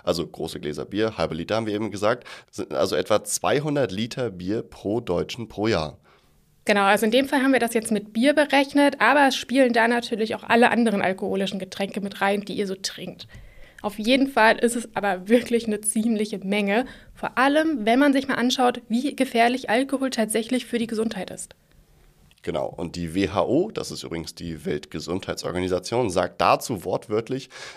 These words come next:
Speaker 1: „Alkohol ist eine giftige, psychoaktive und abhängig machende Substanz.“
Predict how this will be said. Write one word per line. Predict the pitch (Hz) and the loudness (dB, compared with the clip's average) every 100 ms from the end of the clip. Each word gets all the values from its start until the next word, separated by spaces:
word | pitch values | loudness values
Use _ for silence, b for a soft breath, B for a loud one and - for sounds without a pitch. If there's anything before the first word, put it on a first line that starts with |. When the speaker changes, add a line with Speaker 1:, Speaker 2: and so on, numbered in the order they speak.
| B | B
Speaker 1:
„Alkohol | - 143 151 127 151 | 2 2 2 0 -2
ist | 143 | -4
eine | - 95 | -6 -4
giftige, | - 139 - 147 165 | -2 -2 -2 -6 -6
psychoaktive | 160 - 175 196 180 - - - 123 117 | -6 -4 -4 0 2 0 -2 -8 -4 -2
und | 98 - | 0 0
abhängig | 123 127 117 107 | 0 -2 -4 -4
machende | 98 95 101 | -4 -4 -4
Substanz.“ | 87 - - 80 71 - | -4 -8 -6 -6 -8 -14